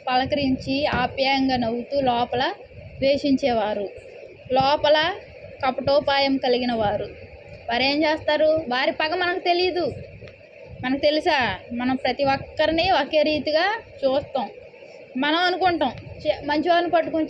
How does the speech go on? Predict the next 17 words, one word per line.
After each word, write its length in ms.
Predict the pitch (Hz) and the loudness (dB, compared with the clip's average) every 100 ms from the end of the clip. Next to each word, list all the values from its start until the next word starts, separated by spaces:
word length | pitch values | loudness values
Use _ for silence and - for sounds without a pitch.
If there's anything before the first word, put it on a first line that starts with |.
| 320 | 0
చెడ్డవారు 320 | 285 311 311 | 2 2 2
అనుకుంటాం, 480 | 294 277 269 269 285 | 0 0 -2 -2 -2
చెడ్డవారిని 500 | 302 294 285 302 302 | 0 0 2 2 2
పట్టుకొని 520 | 285 269 302 285 370 | 0 0 2 2 0
మంచివారని 640 | 370 262 269 277 269 277 | 0 0 2 2 4 4
మార్కులు 380 | 254 247 262 262 | 2 0 -2 -2
వేస్తాం. 320 | 233 - - - | -2 -4 -10 -4
ఎందుకంటే 580 | 254 285 294 269 339 466 - - - - - | -2 0 0 2 2 2 -6 -16 -18 -18 -6
మనకు 180 | 285 294 | -4 -2
తెలియదు, 440 | 311 302 302 220 214 - - - - - - - - - - | 2 2 2 -2 -6 -14 -16 -18 -18 -20 -20 -20 -18 -14 -4
దేవుడికి 380 | 240 320 370 381 | 2 4 4 2
తెలుసు 500 | 339 311 277 240 160 | 2 0 0 -4 -2
ఎవరు 600 | 233 240 277 330 330 320 | 0 0 2 4 6 4
మనకు 280 | 302 285 277 | 4 0 -2
శత్రువులో, 580 | - 247 - 269 262 254 | -2 -4 -2 0 2 2
ఎవరు 340 | 294 262 269 | 4 4 2
మిత్రువులో 640 | 285 277 - 285 277 269 | 2 0 0 -2 2 4